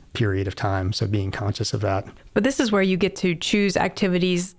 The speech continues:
Speaker 2: that really do have an intentional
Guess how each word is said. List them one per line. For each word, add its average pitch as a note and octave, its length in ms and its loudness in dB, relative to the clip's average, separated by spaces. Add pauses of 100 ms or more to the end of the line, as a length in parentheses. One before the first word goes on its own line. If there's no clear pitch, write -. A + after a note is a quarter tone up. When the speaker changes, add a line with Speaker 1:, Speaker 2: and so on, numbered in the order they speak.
Speaker 2:
that G#3 120 2
really B3+ 280 2
do G#3 160 2
have E3+ 420 0
an F3+ 140 0
intentional E3+ 1080 0